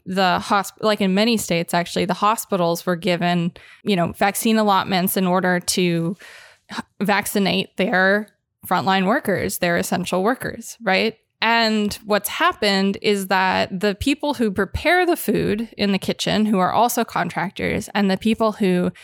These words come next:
clean the hospital, who are contractors, have been left out of the vaccination priority process of the hospital because they're not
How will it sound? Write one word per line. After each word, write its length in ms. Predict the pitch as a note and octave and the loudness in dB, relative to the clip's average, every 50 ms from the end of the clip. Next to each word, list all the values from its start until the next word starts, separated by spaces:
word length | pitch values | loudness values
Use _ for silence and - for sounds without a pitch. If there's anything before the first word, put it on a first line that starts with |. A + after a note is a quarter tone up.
| - - - - _ _ _ | -20 -20 -20 -20 _ _ _
clean 320 | - C#4+ D#4+ F4 F4 D4 | -2 2 4 4 4 4
the 60 | A#3 A3 | 2 2
hospital, 580 | G#3 F3+ E3 F3+ - - - F3+ F#3+ F#3 F#3+ | 2 0 0 -2 -2 -4 -2 0 0 0 2
who 100 | G3 F#3+ | 2 2
are 140 | F#3 F3+ F3 | 2 0 0
contractors, 840 | - F3+ F3 E3+ E3+ - - - - - - - C#2 - - - - - - - - - - _ _ _ - | 0 -2 -2 -2 -2 -4 -4 -6 -6 -6 -4 -4 -4 -4 -4 -8 -12 -14 -20 -20 -20 -20 -20 _ _ _ -2
have 160 | A3 G#3+ G3+ | 0 0 2
been 220 | A3 G#3+ G3 F#3+ | 0 0 0 2
left 360 | G3 A3+ C#4 D4 C#4 - - - | 2 2 2 2 0 -4 -6 -2
out 260 | - A3 C4 D4+ D4+ B3+ | 0 2 2 2 2 0
of 200 | A#3 G3 G3+ G3 | 0 -2 -2 -2
the 100 | G3+ F#3+ | -2 0
vaccination 840 | G3+ F#3+ F#3 - - - F#3+ G3 G3 G3+ G#3 - - G3+ G3 F#3 | 0 0 0 -2 -4 -2 0 2 2 2 0 0 0 -2 -2 -2
priority 640 | - - G3 F3+ F#3 F3+ F#3 F#3 F#3 F3+ - F3 | -2 -2 0 2 2 2 2 2 0 -2 -4 -6
process 680 | F3 - - A#3 G3+ G3+ G#3+ - - F#3 - - - - | -6 -4 -2 0 0 0 -2 -2 -2 -2 -2 -2 -2 -4
of 60 | G3 F#3+ | -4 -2
the 60 | G#3 | 0
hospital 460 | F#3 G3+ G#3 - - - F#3 F3+ F3+ | 0 0 0 -2 -4 -2 -2 -2 0
because 360 | F3+ G#3 - - G#3 G3+ - | -2 -4 -4 -2 -4 -4 -2
they're 200 | - G#3 F#3+ G3 | -2 0 0 0
not 500 | F#3+ F#3 G3+ G#3+ A3+ A#3 A#3+ A#3+ - - | 0 2 2 2 2 2 0 -2 -6 -14